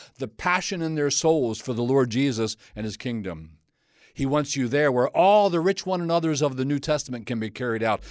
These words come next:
and before and after and even during church, you're exhorting one another and praying for one another and encouraging one another and admonishing one another and supporting one another and weeping with one another. He wants you to be where pastors know you and you know pastors,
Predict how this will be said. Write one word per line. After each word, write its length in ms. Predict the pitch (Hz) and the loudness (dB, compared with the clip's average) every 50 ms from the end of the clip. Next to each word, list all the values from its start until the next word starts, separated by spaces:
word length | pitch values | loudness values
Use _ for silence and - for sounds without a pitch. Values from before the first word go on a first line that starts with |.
| - - | -14 -10
and 80 | 110 110 | -8 -6
before 320 | 110 107 - 143 147 143 | -6 -4 -2 0 2 2
and 80 | 131 131 | 2 2
after 280 | 135 135 135 - 131 | 0 -2 -2 -2 -4
and 80 | 120 123 | -2 -2
even 240 | 131 127 117 110 107 | -2 -2 -2 -2 -2
during 300 | 110 131 127 123 120 113 | -2 0 0 0 -2 -4
church, 300 | - 127 113 101 - - | -4 -4 -4 -4 -4 -4
you're 120 | 117 110 | -6 -6
exhorting 460 | 104 98 92 110 123 127 123 120 120 | -6 -6 -4 -2 -2 0 0 -2 -2
one 140 | 117 110 107 | -2 -4 -4
another 280 | 110 107 104 101 104 98 | -2 -2 -4 -4 -4 -6
and 80 | 87 - - - _ | -8 -10 -14 -20 _
praying 380 | - - 143 147 143 135 127 120 | -4 0 2 2 2 2 0 -2
for 100 | 120 117 | -4 -4
one 120 | 117 110 | -4 -4
another 240 | 110 110 107 107 104 | -4 -2 -2 -4 -4
and 100 | 98 95 | -6 -6
encouraging 540 | 104 - - 151 156 151 147 127 120 117 110 | -10 -8 -4 0 0 2 0 0 -2 -4 -4
one 140 | 113 113 113 | -4 -4 -4
another 320 | 110 107 107 104 107 104 | -4 -4 -4 -4 -4 -4
and 100 | 98 98 | -6 -6
admonishing 880 | 95 90 90 - - - - 127 139 147 156 151 139 123 - 123 117 117 | -8 -10 -12 -14 -18 -16 -10 -4 -2 -2 0 0 -2 -4 -4 -4 -6 -4
one 120 | 117 113 | -4 -4
another 240 | 110 110 107 104 104 | -4 -4 -4 -4 -6
and 100 | 101 - | -6 -6
supporting 460 | - 107 - - 147 165 156 151 131 | -8 -10 -8 -4 -2 0 0 0 -2
one 120 | 123 120 113 | -4 -4 -4
another 260 | 113 113 107 107 101 | -4 -4 -4 -4 -6
and 140 | 101 95 95 - - | -8 -10 -12 -14 -6
weeping 420 | 107 127 160 185 - - 139 123 | -2 0 0 0 0 0 -2 -2
with 140 | 123 120 107 | -2 -2 -4
one 180 | 120 120 117 113 | -2 -2 -2 -2
another. 360 | 110 110 110 104 110 104 101 - - - _ - - _ _ _ _ - | 0 0 0 0 0 -2 -2 -6 -10 -20 _ -20 -20 _ _ _ _ -4
He 100 | - 175 | -2 0
wants 260 | 180 220 220 - - | 2 2 0 0 -2
you 80 | 233 196 | -4 -4
to 60 | 165 | -4
be 120 | 170 185 | -2 -2
where 200 | 180 170 165 156 | 0 2 2 0
pastors 640 | 156 - - 185 196 214 202 - - - 123 117 113 | 0 -2 -2 0 0 2 0 -2 -4 -2 -2 -2 -2
know 360 | 113 120 127 143 151 156 151 143 | -2 0 2 4 4 4 4 4
you 500 | 127 110 113 110 104 92 87 80 82 104 | 2 0 0 0 0 0 -2 -4 -6 -6
and 160 | 110 113 110 | -6 -6 -2
you 200 | 107 123 139 156 | 0 2 2 2
know 260 | 147 139 127 120 117 | 2 2 0 0 0
pastors, 720 | 117 - - 143 135 135 131 - - - 104 98 95 90 | -2 -2 -4 -4 -4 -4 -4 -8 -8 -6 -6 -6 -6 -8